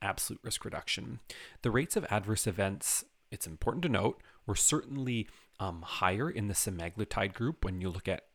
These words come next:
reasons for stopping the drug. So sixteen percent in the semaglutide, eighteen percent in the placebo group. On balance, some of their secondary outcomes were wickedly impressive. For example,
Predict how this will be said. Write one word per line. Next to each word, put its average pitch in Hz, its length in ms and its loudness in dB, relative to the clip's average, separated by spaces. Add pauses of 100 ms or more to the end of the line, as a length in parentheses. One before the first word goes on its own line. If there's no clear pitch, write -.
reasons 98 400 0
for - 120 -10
stopping 120 460 2
the 120 60 -4
drug. 139 360 2
So 85 180 -2
sixteen - 480 -2
percent 107 380 -2
in 104 60 -4
the 95 80 -2
semaglutide, 92 760 2 (400)
eighteen 110 340 0
percent - 280 -2
in 98 60 -10
the 82 60 -8
placebo 135 420 2
group. 104 320 2 (760)
On 87 200 -2
balance, 151 480 4
some - 300 -2
of 95 60 0
their 95 100 -2
secondary 110 440 2
outcomes 98 500 0
were 98 260 -2 (200)
wickedly 107 720 -2
impressive. 87 640 -4 (320)
For 98 420 0
example, 98 760 0